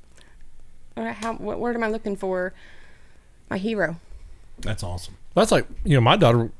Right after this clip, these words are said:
Speaker 3: comes to races with me every Saturday, and
Speaker 1: Mm-hmm.
Speaker 3: she'd rather be there than anywhere.
Speaker 1: Mm-hmm.
Speaker 3: You know, so when you heard you describe that, that's why I think of her is, you and I say, "Well, I'm going to the racetrack,"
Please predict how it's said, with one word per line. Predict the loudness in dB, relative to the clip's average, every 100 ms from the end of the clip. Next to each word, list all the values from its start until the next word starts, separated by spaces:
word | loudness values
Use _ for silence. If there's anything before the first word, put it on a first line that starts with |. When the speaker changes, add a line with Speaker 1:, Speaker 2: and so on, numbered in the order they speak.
| -18 -20 -20 0
Speaker 3:
comes | 4 6
to | 6
races | 6 4
with | 4
me | 4
every | 4 2
Saturday, | 0 -4 -6 -10 -14 -4
and | 2
Speaker 1:
Mm-hmm. | 6
Speaker 3:
she'd | 8 8
rather | 8
be | 8 8
there | 8 8 8 4 0 -8 -14 -14 -10 -6 2
than | 6 6
anywhere. | 6 2 0 0 -2
Speaker 1:
Mm-hmm. | 2
Speaker 3:
You | 6
know, | 6
so | 6
when | 8
you | 8
heard | 8 6
you |
describe | 0 4 6 6
that, |
that's | 6 6
why |
I | 4
think | 4 2
of |
her | 4 4 4
is, | 2 -2 -14 -18 -18 -16 -18 -6
you | 2 6
and | 6
I |
say, | 6 6
"Well, | 6
I'm | 8
going | 6 4
to |
the | 4
racetrack," | 2 4 2 2 0